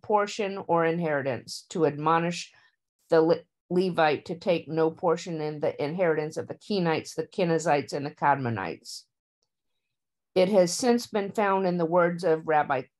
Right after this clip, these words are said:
Kalonymus that the proper version of this passage in the Sifrei reads, this, um,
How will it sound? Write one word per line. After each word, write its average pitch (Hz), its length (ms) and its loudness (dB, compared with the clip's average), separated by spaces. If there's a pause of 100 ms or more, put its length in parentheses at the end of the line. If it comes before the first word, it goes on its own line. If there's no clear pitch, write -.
(180)
Kalonymus 160 640 -4
that 156 220 -4
the 127 60 -10
proper 202 520 0
version 156 380 -2
of 139 120 -4
this 147 180 -8
passage 139 840 -2
in 139 160 -4
the 139 60 -6
Sifrei 139 480 -4
reads, 131 500 -4 (1000)
this, 196 340 2 (120)
um, 151 420 4